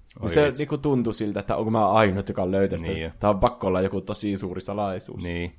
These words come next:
Speaker 1: Varsinkin niiden löytäminenkin oli välillä aika haastavaa, että ne oli jossain tosi hyvin piilotettu.
Speaker 2: Niin. Ja sitten yhtäkkiä sä löydät semmonen kunnon aarreluolan, niin
Speaker 1: Mm.
Speaker 2: se oli kyllä siisti.
Speaker 1: Jep.
Speaker 2: Seuraava kenttä oli San Fransokio,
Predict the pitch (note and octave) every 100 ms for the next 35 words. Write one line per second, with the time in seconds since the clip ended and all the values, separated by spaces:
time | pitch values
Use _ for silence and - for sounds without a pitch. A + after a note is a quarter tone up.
0 | - A2 A#2+ G#2 G2 G2+ G2 G#2+ A2+ G2+
1 | F#2 E2+ F2+ F2 F2+ E2 E2+ E2+ G2 F2+
2 | - D#2+ E2 - E2 F2 - F2+ G2 A2
3 | F2 E2 E2 F2 E2+ D#2+ - - - _
4 | - G#2 G2 G2+ _ _ _ - - A2
5 | - G#2 G2 F2 F2 - F#2 F2+ F#2 F#2
6 | - F#2+ E2+ F2+ E2+ F2 E2 F2 F2 F2+
7 | F2+ F#2+ G2 G2 G#2 G#2 - - - D#2+
8 | - - _ _ _ _ - - D#3+ D3
9 | C#3+ C3+ C3+ A#2+ A2 F#2+ - - D#3+ D3
10 | - - D3+ D3 C#3 D#3+ D3+ - F2+ -